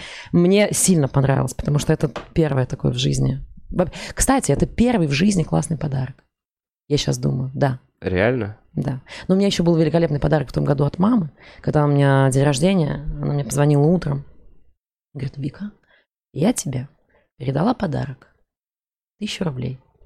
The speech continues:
Speaker 1: Поездом".
Speaker 2: То есть ты должна
Speaker 1: Она мне
Speaker 2: поехать.
Speaker 1: говорит: "Съезди на Казанский.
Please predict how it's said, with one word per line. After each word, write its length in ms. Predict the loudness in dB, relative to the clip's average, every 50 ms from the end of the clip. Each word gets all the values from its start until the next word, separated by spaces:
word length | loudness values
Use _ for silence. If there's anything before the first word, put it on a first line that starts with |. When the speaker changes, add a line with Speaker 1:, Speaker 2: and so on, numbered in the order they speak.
| -20 _ _ _ -20 -20 -20 -20 -12 _
Speaker 1:
Поездом". 520 | -2 0 0 0 -2 -4 -4 -4 -6 -6 -8 -12 -18 -20 -20 -20 -20 -20 -20 -20 -20 -20 -20 -20 _ _ -20 _ _ _ _ _ _ _ _ _ _ _ -20 -20 -20 -18 -16 -10
Speaker 2:
То 60 | -10 -10
есть 120 | -8 -6
ты 60 | -4 -2
должна 220 | 0 0 0 0
Speaker 1:
Она 80 | 0 2 2
мне 60 | 2
Speaker 2:
поехать. 200 | 4 4 4 4
Speaker 1:
говорит: 240 | 2 2 2 2 0
"Съезди 300 | 2 0 0 2 2 2
на 100 | 0 2
Казанский. 560 | 2 2 2 2 0 -2 -4 -8 -16 -18